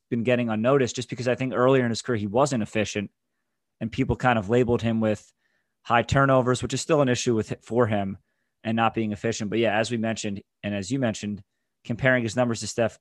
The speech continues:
to Seth Curry, if you compare them, they're pretty comparable. So, um, I would go with LaVine here as well. I've got two more here for you. Next one is Devin Booker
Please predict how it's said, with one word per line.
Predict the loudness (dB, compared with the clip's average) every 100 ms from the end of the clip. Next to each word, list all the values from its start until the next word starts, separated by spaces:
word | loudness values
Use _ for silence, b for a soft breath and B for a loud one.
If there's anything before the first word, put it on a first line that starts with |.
| -10
to | -4
Seth | 0 -2 0
Curry, | 0 0
if | -2
you | -6
compare | -8 -4 0 0
them, | 0
they're | -2 -2
pretty | -2 -2
comparable. | -2 -6 -6 -8 -10
So, | -8 -8 -10 _ _ _ -12
um, | -10 -8 -10 -10 -4
I | -4
would | -2
go | -2 -2
with | -4
LaVine | -6 -6 -6
here | -6 -8
as | -6
well. | -4 -4 -6 _ _ _ _
I've | -2 4
got | 2 2
two | 0 0 2
more | 2 4 2
here | 0 -4
for | -2 0 2
you. | 0 -4 _ _ _ _ _
Next | 0 0 0 0
one | 2 2
is | 0 -2
Devin | 4 4 4 2
Booker | 2 2 4 2 0